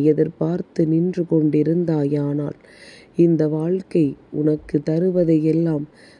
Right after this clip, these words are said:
சரியாகவே தருகிறது என்பதனையும் நீ உணர்ந்து கொள்வாய். நாம் பல கஷ்டங்களை தூக்கி சுமப்பதற்கு தயாராக இருக்கிறோம். ஆனால் நமக்கு கிடைக்கின்ற சந்தோஷத்தை என்னவென்று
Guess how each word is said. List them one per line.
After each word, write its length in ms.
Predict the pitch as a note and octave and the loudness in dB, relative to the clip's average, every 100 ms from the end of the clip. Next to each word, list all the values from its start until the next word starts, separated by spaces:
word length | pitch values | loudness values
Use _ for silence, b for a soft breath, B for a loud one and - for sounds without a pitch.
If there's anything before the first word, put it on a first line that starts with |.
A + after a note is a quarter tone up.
| B | B
சரியாகவே 880 | - F3 E3 E3+ E3 F#3 F3 E3 D3+ | -2 0 2 2 0 0 0 2 2
தருகிறது 680 | D#3 D#3+ F#3 F3+ E3 D#3 D#3 D3+ D3+ | 0 0 0 2 2 2 2 2 2
என்பதனையும் 760 | D#3 D#3 D3+ D3+ D3 D3 C#3+ - | 2 2 2 2 0 0 -2 -4
நீ 160 | - D#3 D3 | 0 2 4
உணர்ந்து 520 | D3 E3 F#3 F3+ D#3+ | 2 2 2 0 -2
கொள்வாய். 460 | D3+ C#3+ C#3+ C#3+ - _ B B B B B B B - | 0 0 0 -4 -6 _ B B B B B B B 2
நாம் 380 | D#3 D#3+ D#3 D3+ - _ _ | 4 4 2 -2 -6 _ _
பல 140 | E3+ E3 D#3+ | 2 2 2
கஷ்டங்களை 840 | E3 - - G#3+ G3 F3 D#3+ D#3 D3 _ _ - | -2 -4 -6 -2 0 2 4 2 0 _ _ -4
தூக்கி 420 | F3 F#3+ - F3 D#3+ | -2 -2 -2 -2 -2
சுமப்பதற்கு 960 | - E3+ F#3 F3+ - D#3 D3+ D3 - D3 - | 0 -2 -2 -2 -4 -2 -2 -2 -2 -2 -2
தயாராக 680 | - D#3 E3 D#3+ D3+ D3 C#3+ | -2 0 2 0 -2 -4 -2
இருக்கிறோம். 640 | C#3+ D3 F3+ - E3+ D#3 - B B B B - | 2 2 0 -2 0 0 -4 B B B B -4
ஆனால் 460 | D3 D3+ D#3 C#3+ C#3+ B B - | 0 2 2 0 -4 B B 0
நமக்கு 480 | D#3+ D#3+ D#3 - E3 | 2 2 0 -2 -2
கிடைக்கின்ற 680 | E3+ E3 G3 G3 F#3+ F3+ E3 E3 | 0 0 0 -2 0 0 2 0
சந்தோஷத்தை 880 | - F#3 A3 G#3 F3 - D#3 - E3 D3+ B B B D#3+ | -2 -4 0 0 0 -2 -4 0 0 0 B B B 0
என்னவென்று 760 | F3 F#3 G#3+ G#3 F3 E3 D#3+ | 2 2 0 0 2 2 4